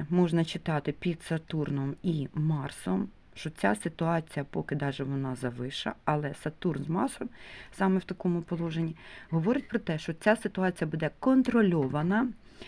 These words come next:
за цими військовими іноземцями, які прийшли вбивати,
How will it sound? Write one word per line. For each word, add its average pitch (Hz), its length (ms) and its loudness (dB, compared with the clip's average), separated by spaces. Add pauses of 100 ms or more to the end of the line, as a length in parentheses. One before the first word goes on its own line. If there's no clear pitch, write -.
(160)
за 185 200 6
цими 202 520 6 (200)
військовими 160 1200 2 (540)
іноземцями, 156 1160 2 (960)
які 160 260 0
прийшли 190 580 2
вбивати, 151 1040 0